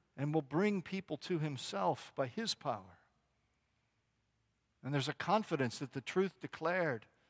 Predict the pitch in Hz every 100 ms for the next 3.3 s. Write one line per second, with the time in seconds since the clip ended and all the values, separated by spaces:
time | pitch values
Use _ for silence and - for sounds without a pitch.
0 | _ - 175 175 170 135 110 - 143 175
1 | 170 117 - - _ _ _ _ _ _
2 | _ _ _ _ 135 127 143 - 170 165
3 | - 127 101